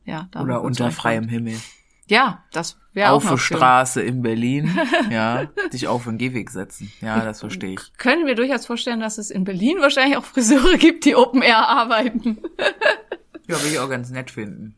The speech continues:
Speaker 1: Ja,
Speaker 2: Zumindest im
Speaker 1: im
Speaker 2: Sommer,
Speaker 1: Sommer?
Speaker 2: dann wirkt die Farbe auch schneller ein,
Speaker 1: Ja.
Speaker 2: ne, mit der Wärme. Ja, das war mir nur grad nochmal wichtig, das irgendwie festzuhalten.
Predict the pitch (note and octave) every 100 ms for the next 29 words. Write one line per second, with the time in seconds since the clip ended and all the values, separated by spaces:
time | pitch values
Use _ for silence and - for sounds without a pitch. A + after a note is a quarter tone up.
0 | _ F4 C4 C#4 D#4 C#4+ B3+ A#3+ B3+ A#3
1 | A#3+ D4 G4+ A4+ - - D3+ C3+ G#2+ A2+
2 | A2+ G#2 G2+ - C3+ C#3+ D#3 D3 - G#2+
3 | G#2 G#2 G#2+ - - - C3 C#3+ C#3 C3
4 | B2 A2+ G#2+ G#2+ G2+ A2+ A2+ G2+ G#2+ A2+
5 | G#2+ A2 A2 G#2+ G#2+ A2 - A2 G#2 G#2